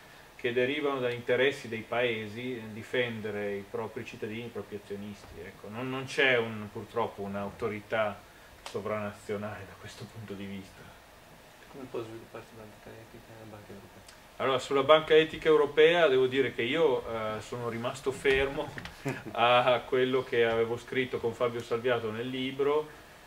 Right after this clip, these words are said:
Speaker 1: Eh, c'era un progetto che poi è stato via via, eh, modificato. Ehm, secondo me,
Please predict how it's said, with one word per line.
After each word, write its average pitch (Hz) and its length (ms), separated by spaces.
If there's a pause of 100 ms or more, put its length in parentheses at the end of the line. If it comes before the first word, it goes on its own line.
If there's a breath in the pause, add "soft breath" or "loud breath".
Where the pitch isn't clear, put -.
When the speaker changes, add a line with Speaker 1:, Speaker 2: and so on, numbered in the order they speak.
Speaker 1:
Eh, 117 420
c'era 131 320
un 120 140
progetto 127 640
che 113 120
poi 120 260
è - 20
stato 120 440
via 113 160
via, 107 1000
eh, - 20
modificato. 127 1300 (340 loud breath)
Ehm, 110 800
secondo 117 500
me, 117 400